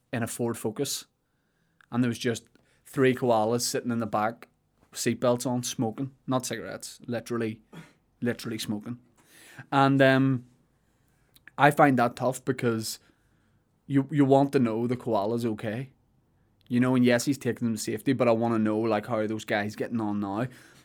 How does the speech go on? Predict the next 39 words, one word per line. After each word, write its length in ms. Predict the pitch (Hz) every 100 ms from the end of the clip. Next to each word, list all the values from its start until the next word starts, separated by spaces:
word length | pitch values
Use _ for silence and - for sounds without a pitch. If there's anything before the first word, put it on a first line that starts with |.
| _ _
And 140 | 135 151
then 140 | 170
I've 120 | 170
heard 240 | 135 120 117
that, 180 | 117 -
well, 140 | 123
I 20 |
know 120 | 135
two 180 | 139 120
things 200 | 110 107
about 180 | 110 120
koalas. 400 | 135 127 127 127 _ _ _
They 80 | -
can 80 | 127
give 160 | 143 156
you 100 | 147
chlamydia. 460 | 135 123 170 240 - _ _ _ _ _ _ _ _
Okay, 300 | 123 151 185 208 _
that's 200 | - 135
number 160 | 139 123
one. 280 | 131 220 - _ _ -
And 120 | 120
number 180 | 139 139
two, 340 | 135 131 160 - _ _ _ _ _
people 200 | - 151
think 200 | 139 127
they're 100 | 127
so 160 | 120 123
cute 240 | - 127
and 100 | 120
cuddly, 420 | - 127 143 151 - _ _ -
but 120 | 120
they 120 | 131
actually 300 | 123 127 120
have 280 | 95 98 120
very, 420 | 160 123 110 107
very 200 | 110 104
sharp 340 | 101 110 107
claws, 420 | - 117 110 123